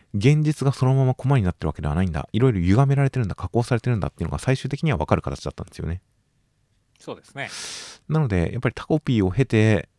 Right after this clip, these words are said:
Speaker 1: 今回の一之輔を見てみても、見てみると、やっぱりこういう点ちょっと不自然かもなと思ったところに関しても、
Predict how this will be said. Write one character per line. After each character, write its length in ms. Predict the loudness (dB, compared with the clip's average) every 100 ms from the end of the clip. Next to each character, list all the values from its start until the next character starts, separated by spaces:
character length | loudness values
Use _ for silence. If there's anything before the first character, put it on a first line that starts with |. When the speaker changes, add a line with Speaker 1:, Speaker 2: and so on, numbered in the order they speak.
| _
Speaker 1:
今 140 | -2 2
回 140 | 2
の 220 | 0 -4 -6
一 160 | -6 0
之 120 | -2
輔 180 | 0 -2
を 60 |
見 100 | 0
て 100 | 0
み 80 | -4
て 100 | -2
も、 360 | 0 2 2 -2
見 120 | -6
て 100 | 0
み 120 | 0 0
る 120 | 0
と、 280 | 4 4 2 -10 -12 -14 -4
や 80 | -2
っ 40 |
ぱ 80 | 2
り 380 | 2 4 0 -2 -12 _ _ _ _
こ 180 | -4 0
う 40 |
い 40 | 0
う 40 |
点 140 | 0 -2
ち 80 |
ょ 20 | -2
っ 20 |
と 80 | -4
不 80 |
自 160 | -4 0
然 180 | 0 0
か 120 | -2
も 100 | 0
な 160 | 0 0 0
と 80 |
思 140 | 0 0
っ 20 |
た 140 | -4
と 80 | -8
こ 80 | -2
ろ 60 | -2
に 60 |
関 200 | 0 -2
し 60 | -2
て 100 | 0
も、 280 | 2 2